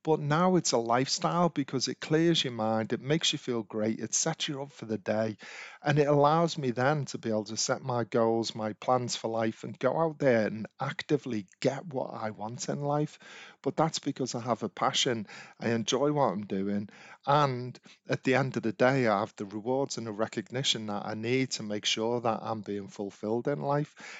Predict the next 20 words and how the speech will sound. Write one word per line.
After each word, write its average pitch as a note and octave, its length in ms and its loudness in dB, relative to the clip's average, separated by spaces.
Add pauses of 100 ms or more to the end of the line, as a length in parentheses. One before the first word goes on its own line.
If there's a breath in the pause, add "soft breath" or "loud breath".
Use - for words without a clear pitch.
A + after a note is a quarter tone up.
(160 loud breath)
And C3+ 180 -2
that's D3+ 240 0
what C3 200 2
you A#2+ 280 -6
need C3+ 300 -2
too. A#2+ 320 0 (480 loud breath)
All D#3 280 8
of - 120 -2
us B2+ 200 0
need B2+ 440 2
something. C3+ 680 0 (100)
We A#2 100 -6
need C3+ 360 4
a - 40 -2
purpose. B2 720 -2
We A2+ 120 -8
need C3 400 0
to C3+ 100 -6
feel A2+ 320 2
valued. A#2+ 580 0